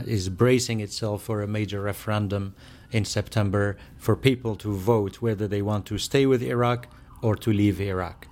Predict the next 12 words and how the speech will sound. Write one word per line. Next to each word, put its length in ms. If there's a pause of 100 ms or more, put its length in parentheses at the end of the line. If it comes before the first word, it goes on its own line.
(240)
And 100
I 80
think 220
anyone 400
in 100
his 260
right 280
mind 260
or 220
ri-, 300 (260)
right 300
mi-, 340